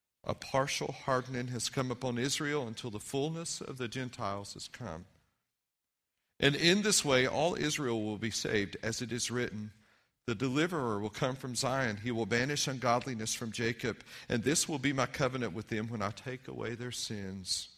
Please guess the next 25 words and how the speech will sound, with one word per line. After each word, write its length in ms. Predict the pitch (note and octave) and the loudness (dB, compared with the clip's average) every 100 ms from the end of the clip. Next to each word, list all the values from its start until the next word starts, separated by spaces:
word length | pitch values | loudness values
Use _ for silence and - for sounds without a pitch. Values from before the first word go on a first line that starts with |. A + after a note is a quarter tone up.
| _ _ _ _ _ _ _ - | _ _ _ _ _ _ _ -4
As 160 | A#2 C3 | -2 0
regards 420 | A#2 C#3+ F3 - | 6 6 8 4
the 100 | E3+ | 4
gospel, 520 | D#3 D3 - - A2+ | 4 6 4 2 0
they 160 | G2+ B2+ | 2 2
are 80 | A#2+ | 2
enemies 480 | C3+ D#3+ E3+ E3 D#3 | 0 -2 -2 -2 -2
of 140 | C3 | 4
God 240 | C3 B2+ | 6 6
for 100 | - | 2
your 160 | A#2+ A2+ | -6 -4
sake, 560 | - - G#2+ G2 - - _ _ _ _ _ _ _ - | -2 0 0 -4 -8 -18 _ _ _ _ _ _ _ -6
but 140 | G#2+ | -2
as 180 | A#2 G#2+ | -2 -4
regards 460 | G#2+ A2 B2 - | -2 0 0 -2
election, 760 | G2 G#2 A#2+ - - G2 D2+ - _ _ _ _ _ _ | -4 0 0 0 -4 -4 -8 -14 _ _ _ _ _ _
they 80 | G2+ | -6
are 140 | F#2+ | -6
beloved 640 | D#2+ G#2 F#2+ G2+ A2+ F2 - - _ - | -6 -6 -2 0 2 0 -6 -20 _ -16
for 100 | - | -12
the 100 | F#2+ | -8
sake 480 | - A#2 G#2+ - | -4 -4 -4 -6
of 100 | A2+ - | -12 -12
their 120 | A#2 | -16
forefathers." 1040 | - A2+ A2+ - E2 D#2+ - - - | -12 -12 -10 -10 -10 -12 -16 -16 -14